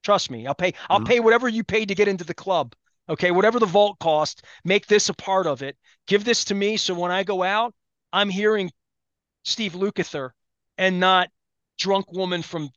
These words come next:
Speaker 1: Lansdowne.
Speaker 2: Right.
Speaker 1: You like that? That's my son's idea. To
Speaker 2: Well,
Speaker 1: have
Speaker 2: tell him,
Speaker 1: that
Speaker 2: tell him he c-,
Speaker 1: when I
Speaker 2: he
Speaker 1: go to
Speaker 2: can
Speaker 1: concerts, you'll leave me the F alone and let me be with John Mayer 'cause I spent three hundred twenty-eight dollars to do it.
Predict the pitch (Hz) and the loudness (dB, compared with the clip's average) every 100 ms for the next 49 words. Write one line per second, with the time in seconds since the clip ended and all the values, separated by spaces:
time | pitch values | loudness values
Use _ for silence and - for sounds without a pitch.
0 | _ 170 160 165 151 131 104 _ _ _ | _ -6 -2 -2 -4 -8 -14 _ _ _
1 | _ _ _ 113 117 95 - _ _ _ | _ _ _ 0 2 0 -8 _ _ _
2 | - - 190 208 233 302 320 208 - 226 | -20 -12 0 2 4 4 4 0 -2 -2
3 | - 233 208 202 180 170 131 - _ _ | 0 -2 0 0 0 -4 -8 -12 _ _
4 | - 180 185 151 160 165 139 139 135 - | -2 2 6 8 8 8 4 2 -2 2
5 | 214 196 151 156 147 - - 220 214 233 | 4 6 6 4 0 -6 0 2 4 4
6 | 285 247 269 285 - 202 - - _ 220 | 4 4 4 4 4 -2 -2 -12 _ -4
7 | 226 202 208 214 233 262 226 240 240 220 | -4 -4 -6 -4 0 0 0 0 0 0
8 | 208 208 214 202 202 202 180 196 190 185 | 0 -2 -2 0 0 0 -2 -4 -4 -10
9 | 196 190 185 190 180 175 170 175 180 160 | -8 -8 -4 -2 -2 -2 -2 -2 -4 -6
10 | 151 - 180 - 175 180 160 - 180 170 | -10 -8 -8 -8 -8 -8 -10 -14 -10 -10
11 | 160 156 151 143 135 - 123 120 107 | -10 -10 -12 -12 -14 -18 -20 -20 -20